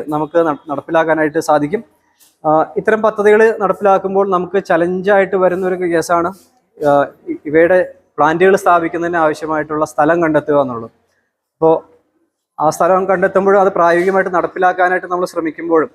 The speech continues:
അതുമായിട്ട് ബന്ധപ്പെട്ട് എല്ലാ പൊതുജനങ്ങളിൽ നിന്നും, ആ, ഗവൺമെന്റുമായിട്ട് ബന്ധപ്പെട്ടുള്ള എല്ലാ ഡിപ്പാർട്ട്മെന്റുകളിൽ നിന്നും ആവശ്യമായ സഹകരണങ്ങൾ, ആ, എത്രയും വേഗത്തിൽ എത്രയും നല്ല രീതിയിൽ കിട്ടുന്നു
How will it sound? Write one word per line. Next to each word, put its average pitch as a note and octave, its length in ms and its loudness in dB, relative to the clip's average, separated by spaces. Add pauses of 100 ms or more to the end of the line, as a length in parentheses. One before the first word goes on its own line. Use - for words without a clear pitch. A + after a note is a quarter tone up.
(440)
അതുമായിട്ട് F3 400 0
ബന്ധപ്പെട്ട് E3+ 460 0 (420)
എല്ലാ E3 240 2
പൊതുജനങ്ങളിൽ F3+ 600 2
നിന്നും, F#3 200 -2 (460)
ആ, - 20 0 (540)
ഗവൺമെന്റുമായിട്ട് E3+ 600 0
ബന്ധപ്പെട്ടുള്ള E3 480 -2 (180)
എല്ലാ D3 260 2
ഡിപ്പാർട്ട്മെന്റുകളിൽ D#3 640 0
നിന്നും D#3 180 0
ആവശ്യമായ D3+ 380 0 (140)
സഹകരണങ്ങൾ, D3 640 -2 (560)
ആ, C#3+ 40 0 (540)
എത്രയും G3 320 2
വേഗത്തിൽ F#3+ 280 2 (100)
എത്രയും F#3 280 0
നല്ല F#3 200 0
രീതിയിൽ F#3+ 260 2
കിട്ടുന്നു F3 280 -4